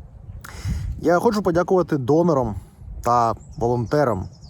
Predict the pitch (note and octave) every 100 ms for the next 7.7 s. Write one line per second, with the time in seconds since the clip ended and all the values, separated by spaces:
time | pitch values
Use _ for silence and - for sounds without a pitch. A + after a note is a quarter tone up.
0 | - - A2+ A2 - C3+ C3 B2+ A#2 A#2
1 | B2 A#2+ A#2+ G#2+ G2+ C#3+ E3+ D#3 C3 -
2 | - - - B2+ D3 - B2 B2+ B2+ A2
3 | - D3+ - - - - B2 A#2 A#2 A2+
4 | A#2 C#3 C3 B2+ A#2 A2 - - - -
5 | - - - - G#2 G#2 G2+ G2 G2 -
6 | - C3 B2 A2 G2 - - G2 G#2 G#2
7 | G#2 A#2+ A2+ B2 - A2 G#2